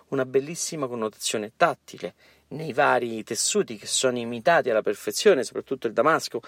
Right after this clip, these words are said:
che sulla destra scende, oppure nella morbidezza delle piume di pavone che fanno il vettaglio, ma c'è anche una connotazione olfattiva importante, perché in basso a destra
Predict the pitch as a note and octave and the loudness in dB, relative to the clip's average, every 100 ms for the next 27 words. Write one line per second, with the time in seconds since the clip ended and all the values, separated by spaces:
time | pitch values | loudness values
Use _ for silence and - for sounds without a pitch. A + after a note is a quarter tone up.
0 | - - - - - A#2+ C3 D3+ - - | -14 -10 -6 -4 -2 2 4 2 0 -10
1 | - - - C#3 D#3 A#2+ G#2 - C#3 A#2 | -12 -10 -2 2 2 2 -4 -2 0 -2
2 | - - _ C3 C3 C3 A#2+ B2 A#2+ D#3+ | -4 -20 _ -2 2 2 0 -4 -4 -2
3 | - - G#2+ G#2 - D3+ C3+ A#2+ A2 A#2 | -2 -2 -2 -4 -4 -4 -4 -2 -2 2
4 | D#3 B2+ - - - - C3+ - D#3 C3 | 0 0 -6 -14 -18 -4 -4 2 4 4
5 | C3+ G3 - - A2 - C#3 - - - | 2 0 0 -4 -4 -6 -8 -10 -20 -4
6 | D3+ - F#3 - C3+ B2+ D#3+ D3 C#3 - | -2 0 -2 -2 -4 -2 -4 -6 -6 -4
7 | F3 F#3 E3 E3 - A3 D#3 A2+ - F#3 | -2 -2 -4 -6 -6 -2 0 0 0 -6
8 | - G#2 - C3+ - C#3+ C#3+ D#3+ - F3 | -2 -2 -2 -6 -4 -2 2 2 0 -6
9 | C#3+ F2+ - A#2+ | -4 -6 -6 -10